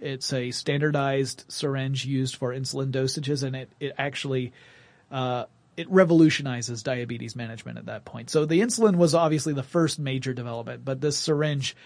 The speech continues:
made it far easier to administer the insulin and, uh, dramatically improved the quality of life of, of millions of people who were suffering from diabetes.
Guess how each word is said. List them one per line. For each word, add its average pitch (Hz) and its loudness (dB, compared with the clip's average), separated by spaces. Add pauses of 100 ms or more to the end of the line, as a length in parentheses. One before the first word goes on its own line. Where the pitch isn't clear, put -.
(220)
made 143 -2
it 135 -4 (100)
far 160 6
easier 139 0
to 127 -4
administer 131 -2
the 123 -8
insulin 120 -6 (400)
and, 123 -6
uh, 120 -8 (520)
dramatically 151 0 (240)
improved 143 2
the 131 -2
quality 135 0
of 120 -8
life 123 -4
of, 117 -10
of 120 -10 (300)
millions 135 -2
of 113 -10
people - -10
who 117 -10
were 113 -8
suffering 120 -6
from 117 -14
diabetes. 113 -10